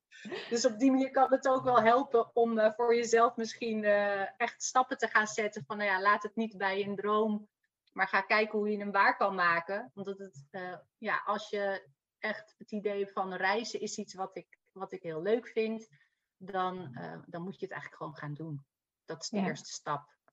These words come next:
Speaker 2: Ja, en ik heb jouw e-book zelf ook. En ik, eh, moet echt zeggen, het is een heel praktisch boek. Eh, je kan er ontzettend veel informatie uithalen.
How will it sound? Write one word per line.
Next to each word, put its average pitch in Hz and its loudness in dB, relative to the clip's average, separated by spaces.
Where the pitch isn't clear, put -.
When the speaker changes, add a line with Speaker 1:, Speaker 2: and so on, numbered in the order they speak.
Speaker 2:
Ja, 196 -2
en 208 4
ik 208 0
heb 208 2
jouw 202 4
e-book 196 4
zelf 208 0
ook. 208 4
En 196 2
ik, 185 -4
eh, 185 -2
moet 196 2
echt 208 0
zeggen, 202 0
het 202 0
is 185 0
een 196 4
heel 196 4
praktisch 220 0
boek. 233 2
Eh, 190 -2
je 190 2
kan 196 2
er 196 0
ontzettend 247 -2
veel 226 0
informatie 214 -4
uithalen. 208 -2